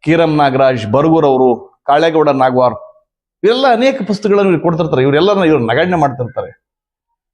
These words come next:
ಎಷ್ಟು ಉದ್ದಟತನದಲ್ಲಿ ಇವರು ಮುಕುಂದರಾಜ್ ಅವರು ಬೆಳೆದಿರ್ತಾರೆ. ಹಾಗಂದ್ರೆ ನಮ್ಮ ರಾಜ್ಯದ ಅತ್ಯಂತ ಶ್ರೇಷ್ಠ ಮೇಧಾವಿಗಳಲ್ಲಿ ಒಬ್ಬರಾದಂತಹ ಡಿ ಆರ್ ನಾಗರಾಜ್ ಅವರನ್ನ ತಮ್ಮ ಎ ಬಿ ವಿ ಪಿ ಸಭೆಗಳಿಗೆ ಕರ್ಕೊಂಡು ಹೋಗ್ತಿರ್ತಾರೆ.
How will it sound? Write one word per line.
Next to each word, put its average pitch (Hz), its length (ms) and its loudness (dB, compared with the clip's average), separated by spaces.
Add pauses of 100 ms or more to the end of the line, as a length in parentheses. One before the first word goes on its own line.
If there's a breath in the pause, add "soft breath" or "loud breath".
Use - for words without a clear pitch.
(160)
ಎಷ್ಟು 202 240 -2
ಉದ್ದಟತನದಲ್ಲಿ 214 800 0
ಇವರು 170 520 2 (460)
ಮುಕುಂದರಾಜ್ 185 480 0
ಅವರು 160 300 2 (480 loud breath)
ಬೆಳೆದಿರ್ತಾರೆ. 156 480 0
ಹಾಗಂದ್ರೆ 143 520 0 (1700)
ನಮ್ಮ 160 500 2
ರಾಜ್ಯದ 175 460 0 (420)
ಅತ್ಯಂತ 233 400 -2
ಶ್ರೇಷ್ಠ - 420 0
ಮೇಧಾವಿಗಳಲ್ಲಿ 202 680 2
ಒಬ್ಬರಾದಂತಹ 147 480 0
ಡಿ 117 220 0
ಆರ್ 160 200 2
ನಾಗರಾಜ್ 165 440 0
ಅವರನ್ನ 160 260 -2 (520)
ತಮ್ಮ 139 180 -6
ಎ 156 200 0
ಬಿ 220 160 0
ವಿ - 80 -4
ಪಿ 175 180 -4
ಸಭೆಗಳಿಗೆ 139 400 0
ಕರ್ಕೊಂಡು 131 360 -4
ಹೋಗ್ತಿರ್ತಾರೆ. - 640 -14